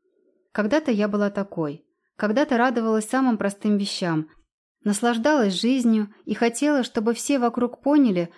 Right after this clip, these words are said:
что не из-за чего грустить, если ты здоров, имеешь друзей, любимых и интересное занятие. «Хорошо, спасибо». Выдавливаю из себя, наблюдая, как струя ванильного цвета льётся в коричневый стаканчик – а потом медбрат подаёт мне её,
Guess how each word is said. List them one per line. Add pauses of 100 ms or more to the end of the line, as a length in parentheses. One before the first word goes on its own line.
(120)
что
не
из-за
чего
грустить,
если
ты
здоров,
имеешь
друзей,
любимых
и
интересное
занятие. (480)
«Хорошо,
спасибо». (340)
Выдавливаю
из
себя,
наблюдая,
как
струя
ванильного
цвета
льётся
в
коричневый
стаканчик – (400)
а
потом
медбрат
подаёт
мне
её,